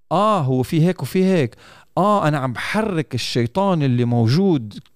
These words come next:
تحت وبداخل كل شخص تحت مسمى وباب التوعية،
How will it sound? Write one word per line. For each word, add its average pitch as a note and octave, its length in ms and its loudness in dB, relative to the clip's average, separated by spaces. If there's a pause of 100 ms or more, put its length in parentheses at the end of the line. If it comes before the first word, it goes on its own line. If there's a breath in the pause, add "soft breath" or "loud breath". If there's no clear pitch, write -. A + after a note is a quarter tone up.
تحت C3 320 -4 (120)
وبداخل B2 840 -2 (280)
كل A#3+ 280 -2
شخص - 640 -6 (400 loud breath)
تحت D#3+ 300 -4 (320 soft breath)
مسمى D#3+ 600 0 (200 loud breath)
وباب C3+ 540 0 (540)
التوعية، D3+ 1000 -2